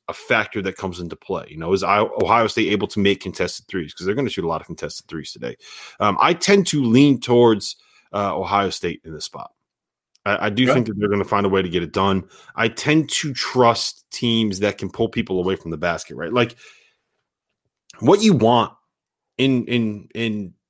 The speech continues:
Speaker 1: in twenty twenty and twenty twenty-one in, in, in modern basketball is, um,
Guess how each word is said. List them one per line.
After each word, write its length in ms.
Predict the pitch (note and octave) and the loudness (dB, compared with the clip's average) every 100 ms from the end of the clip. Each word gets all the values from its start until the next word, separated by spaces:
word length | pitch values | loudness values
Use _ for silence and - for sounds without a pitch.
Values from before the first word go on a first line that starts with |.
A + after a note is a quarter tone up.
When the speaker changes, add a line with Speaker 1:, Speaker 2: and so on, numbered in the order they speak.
| - | -10
Speaker 1:
in 180 | G#2 F#2 | -10 -8
twenty 300 | - C3 B2 | 2 4 4
twenty 340 | A#2 A2+ A2 | 4 4 4
and 100 | F#2+ | 2
twenty 180 | A2 G#2+ | 0 -2
twenty-one 440 | A2 G#2+ F#2+ F2+ | 2 2 2 2
in, 160 | F#2 G2 | 0 -2
in, 240 | G#2 F#2 - | -4 -6 -6
in 160 | G#2 | -2
modern 320 | F#2+ A2 A#2 | 2 4 4
basketball 720 | G2 F2+ - F2 F2 E2 - - - - - - | 2 0 -2 -8 -6 -4 -6 -14 -20 -20 -20 -4
is, 640 | A2+ A2 G#2 F#2+ - - - _ _ - | 2 2 2 0 -4 -6 -12 _ _ -8
um, 440 | G2+ F#2+ F2 D2 | -4 -2 -4 -10